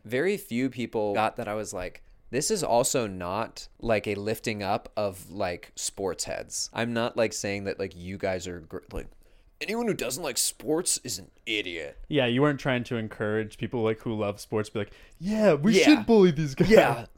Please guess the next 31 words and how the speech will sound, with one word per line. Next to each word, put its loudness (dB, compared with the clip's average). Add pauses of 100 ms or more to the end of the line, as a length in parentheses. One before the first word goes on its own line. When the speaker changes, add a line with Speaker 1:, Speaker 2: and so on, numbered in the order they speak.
(100)
Speaker 1:
those -2
guys. 2 (200)
Yeah, 2 (200)
not 2
the 0
case -2
at 2
all. 2
Someone -2
commented 0
very 2
early -2
and, -6
uh, -6 (100)
and -6
said, -4
"People 0
who -4
make -4
hating -6
sports -4
their -2
personality -4
are -4
just -6
as -12
annoying -10
as -10
people -8
who -12
make -12